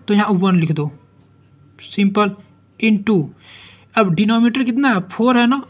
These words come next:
अब इसमें देखो फ़ोर कहीं है, टू टू जा फ़ोर है ना। देखो, इससे आपको फ़ोर मिल जा रहा है, तो इसको ख़त्म कर दो। कितना बचा? टू टू जा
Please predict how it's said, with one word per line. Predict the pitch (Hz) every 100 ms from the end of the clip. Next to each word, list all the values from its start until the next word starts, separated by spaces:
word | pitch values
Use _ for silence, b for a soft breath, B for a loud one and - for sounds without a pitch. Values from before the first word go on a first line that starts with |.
| 208
अब | 202 220
इसमें | 202 240 214
देखो | 214 190
फ़ोर | 185 226 233
कहीं | 233 226 233
है, | 247
टू | -
टू | 214 233
जा | 226 240
फ़ोर | - 226 226
है |
ना। | 226 262 - -
देखो, | 180 185 - 208
इससे | 202 -
आपको | 233 208 208 247
फ़ोर | - 196 185
मिल | 175 160
जा | 143
रहा | 139
है, | 143
तो | 185
इसको | 208 - -
ख़त्म | 247 202 165
कर | 160 151
दो। | 147
कितना | 151 196 240 247
बचा? | 175 151 139 - _ _ -
टू | 208
टू | 214 208
जा | 247